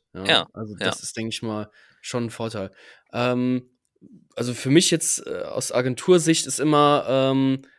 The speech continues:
Speaker 1: also viele Unternehmen kommen her zu uns, wollen sich auch komplett betreuen lassen,
Speaker 2: Mhm.
Speaker 1: weil sie sagen,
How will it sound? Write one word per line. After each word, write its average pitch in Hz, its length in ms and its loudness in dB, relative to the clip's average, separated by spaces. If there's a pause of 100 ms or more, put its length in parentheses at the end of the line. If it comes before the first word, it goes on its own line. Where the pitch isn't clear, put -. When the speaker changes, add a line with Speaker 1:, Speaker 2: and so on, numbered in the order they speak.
(180)
Speaker 1:
also 117 180 -8
viele 160 240 4
Unternehmen 147 400 6
kommen 139 180 2
her 131 120 4
zu 165 240 4
uns, 151 260 0
wollen 139 180 2
sich 131 140 -2
auch 120 80 -2
komplett 131 280 -4
betreuen 139 380 0
lassen, 139 400 0 (380)
Speaker 2:
Mhm. 98 160 -6
Speaker 1:
weil 131 140 6
sie 123 80 -2
sagen, 127 540 2